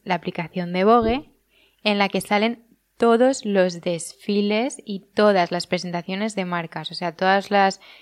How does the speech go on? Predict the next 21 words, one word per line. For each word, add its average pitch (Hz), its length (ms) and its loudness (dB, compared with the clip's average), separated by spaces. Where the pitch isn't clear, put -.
editoriales 185 800 0
de, 170 340 -2
pues, 165 320 -12
em, 165 640 -12
la 185 100 0
campaña 185 500 2
de 170 480 -6
la, 165 220 -4
la 175 140 -2
colección 185 320 0
de 226 80 4
verano, 190 300 2
la 165 100 4
colección 170 340 -4
de 220 60 0
invierno, 190 440 0
crucero, 175 500 -2
tal, 185 260 0
está 170 320 -4
todo 208 480 2
ahí. 175 380 -4